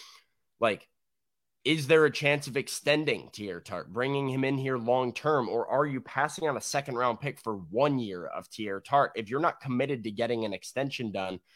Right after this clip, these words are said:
or signing him next offseason and making him a Titan long-term?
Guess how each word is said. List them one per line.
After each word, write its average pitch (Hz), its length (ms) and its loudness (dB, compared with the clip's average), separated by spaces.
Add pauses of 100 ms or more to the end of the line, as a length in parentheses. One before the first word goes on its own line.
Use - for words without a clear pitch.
(240)
or 120 360 2
signing 127 460 4
him 123 100 0
next 117 300 0
offseason 127 600 4
and 110 120 0
making 117 320 -2
him 113 100 0
a 101 60 -4
Titan 107 380 -2
long-term? 110 640 -2